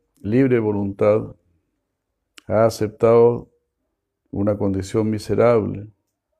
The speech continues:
que surge de su absorción en Maya.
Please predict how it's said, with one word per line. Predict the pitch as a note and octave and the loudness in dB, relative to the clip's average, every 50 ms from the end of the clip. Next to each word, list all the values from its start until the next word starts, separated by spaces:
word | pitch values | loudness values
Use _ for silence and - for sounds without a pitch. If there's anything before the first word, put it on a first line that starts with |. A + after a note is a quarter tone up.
| _ _ _ _ _ _ _ _ _ _ _ _ _ _ _ _ _ _ _ _ _ _ _ _ _ _ _ | _ _ _ _ _ _ _ _ _ _ _ _ _ _ _ _ _ _ _ _ _ _ _ _ _ _ _
que | - B2 B2+ C3 C#3 C#3+ - - - - - _ _ _ _ _ _ _ _ _ _ _ _ | 2 4 6 6 6 6 4 0 -6 -18 -20 _ _ _ _ _ _ _ _ _ _ _ _
surge | - - - - C3+ C3+ C3 B2+ - - C3 B2+ B2+ B2+ B2+ - _ _ _ _ _ | -20 -8 -2 0 0 0 0 -2 -4 -2 -2 -2 -2 -4 -6 -12 _ _ _ _ _
de | - G2 G#2 A2 G#2+ | -10 -6 -4 -4 -4
su | - - A2+ | -2 -2 -2
absorción | G#2+ G2+ - - G#2 G2 F#2+ - - - A2+ A#2 A2 - | -2 -2 -4 -6 -6 -6 -6 -4 -2 0 0 0 -2 -4
en | G#2+ G#2 G#2 A2 | -6 -4 -4 -2
Maya. | B2+ C3 B2 G#2+ F#2+ G2+ G2 G2+ | 0 0 0 -2 -2 -6 -8 -10